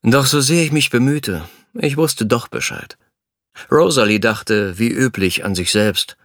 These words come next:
Ihre Gedanken waren ein seichter Tümpel, ohne besondere Überraschungen. Sie hatte ihr Profil in jemandes Brille erhascht und sonnte sich in ihrer Vollkommenheit. Keine andere hatte solche Haare wie pures Gold, eine Figur wie eine Sanduhr.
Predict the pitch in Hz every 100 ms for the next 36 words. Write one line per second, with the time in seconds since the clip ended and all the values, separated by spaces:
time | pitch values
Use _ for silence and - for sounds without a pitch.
0 | _ _ _ _ - 135 139 127 135 143
1 | 139 110 95 92 92 90 73 87 85 107
2 | 101 95 - 120 110 87 76 67 - -
3 | 131 101 95 92 98 92 95 - 82 95
4 | - 73 69 - _ _ _ _ _ _
5 | _ - 135 151 165 - - - 113 135
6 | 143 139 107 98 113 107 98 - 101 123
7 | 123 95 104 110 - - - - _ 120
8 | 120 131 135 123 127 - - 120 110 104
9 | 113 - 110 90 71 - - - _ _
10 | _ _ _ _ _ - - - 143 147
11 | 135 135 135 104 80 80 85 98 101 85
12 | 92 104 90 82 - 101 98 - 98 110
13 | 113 - _ _ _ 73 73 82 85 113
14 | 120 98 87 73 80 101 117 - 95 87